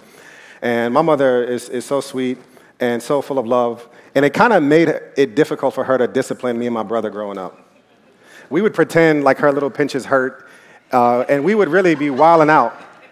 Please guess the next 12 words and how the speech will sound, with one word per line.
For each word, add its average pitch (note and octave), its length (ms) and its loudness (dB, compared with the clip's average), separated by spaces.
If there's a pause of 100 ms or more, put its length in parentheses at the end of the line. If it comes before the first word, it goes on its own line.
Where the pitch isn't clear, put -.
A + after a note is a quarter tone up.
(920)
But D3+ 100 0
there F#3+ 160 6
is A#3 100 8
something F#3+ 200 2
that E3 100 2
she F#3+ 140 -4
would E3+ 160 -2
say E3+ 240 4
that C#3+ 240 2
would, C3+ 100 -4
like, B2+ 320 0
shift - 460 -6